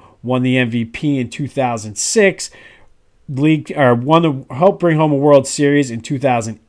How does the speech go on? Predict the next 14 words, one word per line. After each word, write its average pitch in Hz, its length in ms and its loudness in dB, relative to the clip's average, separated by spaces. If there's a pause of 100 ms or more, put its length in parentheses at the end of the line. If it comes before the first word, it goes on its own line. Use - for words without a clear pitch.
eight. 175 320 0 (520)
He 127 160 -4
was 113 160 -6
the 113 80 -6
two 156 180 -4
thousand 131 380 2
nine 131 360 0
N 185 200 0
L 160 160 2
C 147 260 0
S 127 300 -2
M 139 180 -2
V 123 160 -2
P, 165 600 0